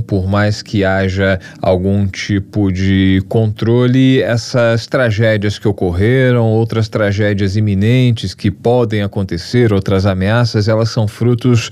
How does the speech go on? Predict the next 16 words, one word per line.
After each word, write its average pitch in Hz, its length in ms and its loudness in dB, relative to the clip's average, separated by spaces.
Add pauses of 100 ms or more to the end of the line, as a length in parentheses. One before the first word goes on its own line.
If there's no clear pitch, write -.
de 95 120 -2
uma 98 640 2
inércia 120 960 0 (140)
que, 101 240 2
por 104 220 -2
exemplo, 107 360 -2
permitiu 110 640 0
uma 110 240 2
exploração 110 800 0 (140)
predatória 127 720 2
dessas 104 440 0
regiões, 107 480 2
sem 113 160 -2
levar 107 260 0
em 101 80 -2
conta 104 480 0